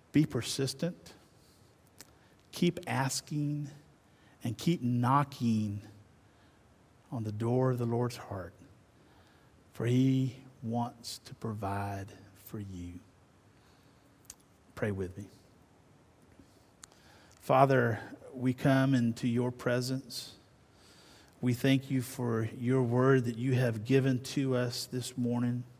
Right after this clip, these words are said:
I pray that it would give us a sense of normalcy, knowing that we can open up the word of God, that it can,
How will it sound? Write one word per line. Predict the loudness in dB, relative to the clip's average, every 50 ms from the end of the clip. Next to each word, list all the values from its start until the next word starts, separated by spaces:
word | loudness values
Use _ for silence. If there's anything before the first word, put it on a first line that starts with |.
| -20 -20 -20 -20 -20 -20 -20 -20 -20 -20 -20 -20 -20 -20 -20 -20 -20 -20 -20 -20 -20 -20 -6 -2
I | 0 2 2
pray | 0 0 2 2 4 6 6 6 4
that | 4 2 2 2 2
it | 0 0
would | -2 -4 -4 0
give | 2 4 6 6 6
us | 4 2 0 0 -4 -4 -4
a | -6
sense | -6 -4 -4 -2 -2 -2 -4 -4 -4
of | -4 -4 -2 0
normalcy, | 2 4 4 4 4 4 2 0 -2 -4 -4 -4 -4 -4 -4 -4 -4 -6 -10 -16 -20 -20 -20 -20 -20 -20 -20 -20 -20 -20 -20 -20 -6 -2
knowing | 2 4 6 8 8 8 6 6 4
that | 4 2
we | 2 2 2
can | 2 2 0 0 2
open | 2 0 2 2 2 2 4
up | 2 2 0 -2
the | -4 -2
word | 0 2 2 2
of | 2 0 0
God, | 0 0 2 2 4 4 4 4 2 0
that | -2 -4 -2
it | -2 -2 -2 -2
can, | -2 -2 -2 -2 -2 -4